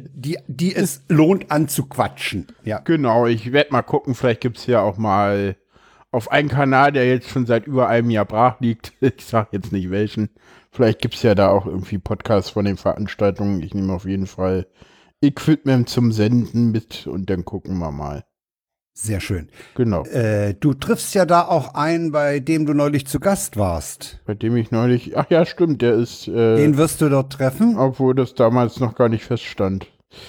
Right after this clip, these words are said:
Speaker 2: <laughs>
Speaker 1: Nee, der hat sich wohl, der hat sich wohl recht kurzfristig dazu
Speaker 2: Ja, ja,
Speaker 1: entschlossen.
Speaker 2: der hatte da eigentlich was anderes,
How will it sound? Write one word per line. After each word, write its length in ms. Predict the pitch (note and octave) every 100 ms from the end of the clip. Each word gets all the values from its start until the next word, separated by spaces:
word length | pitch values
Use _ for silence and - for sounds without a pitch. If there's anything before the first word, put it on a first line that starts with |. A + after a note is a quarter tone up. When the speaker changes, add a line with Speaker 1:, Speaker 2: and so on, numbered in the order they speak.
| - _ -
Speaker 2:
<laughs> 20 | B2 - -
Speaker 1:
Nee, 220 | D3 E3
der 160 | D3 D3+
hat 120 | E3+
sich 200 | F#3+ D3
wohl, 140 | E3+ D3
der 160 | C#3
hat 80 | C3+
sich 180 | D#3+ C3+
wohl 60 | C3+
recht 180 | C#3
kurzfristig 640 | - F#3 - C3 - A2+ -
dazu 140 | C#3
Speaker 2:
Ja, 400 | C3 C3+ C3+ D3
ja, 0 |
Speaker 1:
entschlossen. 360 | D3 C#3 C#3+ C#3+
Speaker 2:
der 180 | C3 B2
hatte 200 | - B2+
da 180 | B2
eigentlich 340 | A2 A#2 B2 A#2
was 160 | G#2+
anderes, 580 | F2 A2+ A2+ F#2 F#2+ -